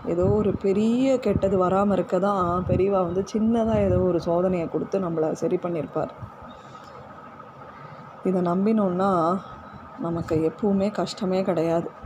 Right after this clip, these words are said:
எல்லாமே நல்லதுக்கு தான் பெரியவா பண்றாருங்கிற நம்பிக்கை வந்ததுனால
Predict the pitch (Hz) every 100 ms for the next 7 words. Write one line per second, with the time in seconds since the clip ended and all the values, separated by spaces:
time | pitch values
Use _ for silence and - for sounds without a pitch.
0 | - - - - - - 170 180 190 190
1 | 208 196 170 170 170 175 180 180 175 165
2 | 175 170 170 165 165 170 190 190 170 170
3 | 190 196 175 165 160 165 170 156